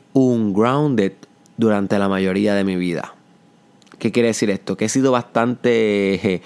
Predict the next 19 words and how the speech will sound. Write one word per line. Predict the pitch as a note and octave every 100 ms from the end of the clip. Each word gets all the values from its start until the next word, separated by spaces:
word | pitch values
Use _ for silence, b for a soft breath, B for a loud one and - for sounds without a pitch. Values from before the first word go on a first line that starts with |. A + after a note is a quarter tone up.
| B B B B B -
descentralizado | - G2+ A#2 A2 - A#2+ A2+ A2 G#2 A2+ A2 G#2 G2 - A#2+ A2+ G2
la | F#2
mayoría | F#2 F#2 F#2+ F#2 G2 G2+ F#2+
de | F#2+
mi | F#2
vida. | F2+ F2+ D#2+
Literalmente | F2+ G2+ A2+ B2 C3+ C3 B2+ A2
desde | G2 G2 F#2 F#2 F#2
la | F#2+
edad | F#2 G2+ A#2
de | A#2+ A2
cero | - A2+ A2+ B2+
años | B2+ B2+ B2 A#2+ A#2+ - - _
hasta, | - G#2 A2 G#2 - G#2 G2 F#2+ F#2+ F#2 F2+ F2+ F#2 B B B B B B B B B B B _ -
no | - C3
sé, | - G#2+
tal | A2 G#2
vez | G2
veintitrés, | G2+ B2 B2 G#2+ G#2 A#2 D#3+ F3+